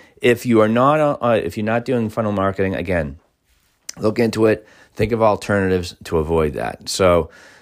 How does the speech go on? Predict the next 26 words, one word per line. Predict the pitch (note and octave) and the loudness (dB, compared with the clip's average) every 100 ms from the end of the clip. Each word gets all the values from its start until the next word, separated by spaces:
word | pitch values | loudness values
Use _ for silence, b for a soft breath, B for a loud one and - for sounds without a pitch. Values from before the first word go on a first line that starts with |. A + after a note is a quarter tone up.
| B - | B -2
that's | G#2 B2 | 0 0
the | - | -2
bottom | C3 B2+ B2 | 2 2 2
line, | A2 G#2+ G#2 | 0 0 0
and | F#2 | 0
I'll | F2+ F2+ | 0 2
leave | A2 A#2 | 0 0
you | B2 | 2
with | G#2+ F#2 | 2 0
this. | F#2 E2 - - - _ _ _ _ - - _ _ | 0 0 -2 -12 -14 _ _ _ _ -20 -20 _ _
One | - G#2 C#3+ | -2 2 2
person | D3 C3+ C3 A#2+ | 2 0 0 -2
told | B2 A#2 | 2 2
me | G#2+ | 2
one | F#2+ - F2 G#2 G#2 | 0 -2 -2 0 0
time, | - F#2+ E2 - b b b b _ | -2 -2 -2 -4 b b b b _
"If | A2+ A2+ G2 | 0 0 0
you're | A#2+ D#3 E3 | 2 4 4
buying | A2 F2 - A#2 C3+ E3+ G3 G#3 G#3+ A3 A3 _ _ _ _ _ _ _ _ _ _ _ _ _ _ _ _ _ _ | 2 -8 -4 0 2 0 0 0 0 -2 -8 _ _ _ _ _ _ _ _ _ _ _ _ _ _ _ _ _ _
information | - D#3 F3+ G#3+ F#3 D3+ A#2+ - F#2 F#2 - _ _ - | 2 2 4 2 2 -2 -2 -4 -6 -6 -12 _ _ -8
to | - | -4
start | A2+ - C3+ C3+ D#3 - | -2 0 2 2 0 0
a | B2+ | 0
business, | C3 A#2+ G2+ E2+ D2 D2 - - - _ _ _ _ _ _ _ | 2 2 2 0 -6 -6 -10 -14 -20 _ _ _ _ _ _ _
take | - G#2+ | 0 2
off, | F2 - - | 2 0 -6